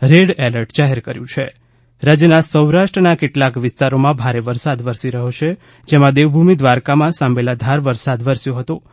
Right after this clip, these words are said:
જેને કારણે રસ્તા ઉપર પાણી ફરી વળ્યા હતા અને પૂરની સ્થિતિ સર્જાઈ હતી. આવા સમયે એનડીઆરએફની ટીમ દ્વારા પૂરગ્રસ્ત વિસ્તારોમાં ફસાયેલા ત્રેવીસ લોકોને બચાવાયા હતા, તેમજ હાલમાં દ્વારકાના માર્ગો ઉપર પાણી ફરી વળતા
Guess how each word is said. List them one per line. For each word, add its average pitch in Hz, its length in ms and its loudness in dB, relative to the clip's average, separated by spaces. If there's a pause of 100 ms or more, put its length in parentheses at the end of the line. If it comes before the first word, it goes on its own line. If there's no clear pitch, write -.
(360)
જેને 135 200 6
કારણે 139 380 2
રસ્તા 131 320 -2
ઉપર 135 280 -2
પાણી 139 320 -2
ફરી 127 300 -2
વળ્યા 117 180 -6
હતા 120 280 -12 (380)
અને 139 140 4
પૂરની 175 380 4
સ્થિતિ 127 340 -4
સર્જાઈ 120 380 -4
હતી. 110 280 -12 (800)
આવા 135 200 2
સમયે 135 320 2
એનડીઆરએફની 147 640 2
ટીમ 135 240 0
દ્વારા 131 320 0
પૂરગ્રસ્ત 156 680 -2
વિસ્તારોમાં 127 580 -2
ફસાયેલા 131 520 -4
ત્રેવીસ 139 440 -4
લોકોને 123 340 -4
બચાવાયા 120 500 -6
હતા, 123 260 -14 (420)
તેમજ 135 320 2
હાલમાં 135 380 0
દ્વારકાના 135 460 0
માર્ગો 127 380 -2
ઉપર 151 360 -2 (360)
પાણી 160 260 4
ફરી 127 280 -4
વળતા 143 560 -2